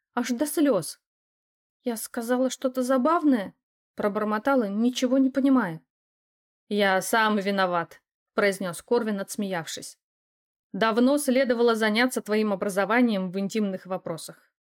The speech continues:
А я мало того, что этого не сделал, так ещё умышленно ввёл тебя в заблуждение". "Ты не сердишься на меня?" Не верила я в свою удачу. "Я сержусь,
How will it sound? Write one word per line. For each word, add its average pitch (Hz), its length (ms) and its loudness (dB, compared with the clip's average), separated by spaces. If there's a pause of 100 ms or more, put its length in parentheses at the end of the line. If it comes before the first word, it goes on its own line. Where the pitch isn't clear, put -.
А - 160 0
я 180 180 0
мало 208 320 0
того, 220 240 -2
что - 160 -4
этого 208 240 0
не 202 220 -2
сделал, 175 440 -4 (420)
так 226 180 0
ещё 269 240 2
умышленно 247 580 4
ввёл 214 280 2
тебя 196 220 0
в 190 40 -2
заблуждение". 175 760 -6 (840)
"Ты 262 220 4
не 240 120 4
сердишься 302 640 0
на 240 80 4
меня?" 190 360 -4 (580)
Не 202 200 0
верила 202 360 2
я 202 200 0
в 247 60 -4
свою 208 340 -4
удачу. 202 480 -4 (800)
"Я 185 320 0
сержусь, 214 640 -2